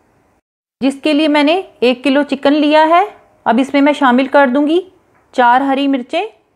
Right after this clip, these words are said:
और तकरीबन टू टेबलस्पून के करीब लहसुन और अदरक शामिल करूंगी और इसका कीमा बना लूंगी चॉपर में डाल के। अब ये देखें, तकरीबन कीमा तैयार है।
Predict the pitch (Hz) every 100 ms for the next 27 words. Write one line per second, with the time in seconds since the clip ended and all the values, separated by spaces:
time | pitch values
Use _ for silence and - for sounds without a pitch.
0 | _ _ _ _ _ _ - 240 262 339
1 | - _ _ _ _ _ _ _ - -
2 | 269 247 277 285 285 277 247 277 - 254
3 | 254 269 269 277 311 _ _ _ _ _
4 | - 214 220 269 285 226 226 277 - 277
5 | 285 285 302 302 320 392 - _ _ _
6 | _ _ _ _ _ _ _ _ _ _
7 | _ _ _ _ _ - 240 247 302 294
8 | 262 262 269 285 277 285 294 359 - _
9 | _ _ _ _ _ _ 262 247 254 277
10 | 262 240 254 311 392 - _ _ _ _
11 | _ _ _ _ _ _ _ _ _ -
12 | 240 254 240 254 320 415 - _ _ _
13 | _ 220 247 240 269 269 240 254 254 247
14 | 226 240 277